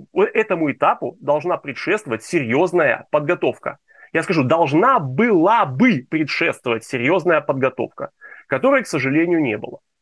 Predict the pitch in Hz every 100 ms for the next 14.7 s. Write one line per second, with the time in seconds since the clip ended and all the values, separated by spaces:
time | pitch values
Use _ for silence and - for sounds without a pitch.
0 | _ _ _ _ _ _ - - 139 180
1 | 208 175 - 170 190 - 202 180 135 113
2 | 123 113 113 185 214 294 - - - -
3 | 127 226 240 220 196 180 190 190 190 160
4 | - - 139 180 170 156 143 143 143 147
5 | 131 135 123 160 - _ _ _ _ _
6 | _ - - 196 135 - _ _ _ _
7 | _ - 135 139 135 127 120 120 113 131
8 | - 120 117 - - _ _ _ _ _
9 | _ _ _ _ _ - 131 233 226 214
10 | 196 180 165 - - 147 151 214 220 196
11 | 180 175 156 175 175 180 185 208 214 151
12 | 139 143 131 160 151 - 135 127 135 160
13 | 262 254 139 143 - 170 - 226 165 170
14 | 185 175 156 131 - 190 220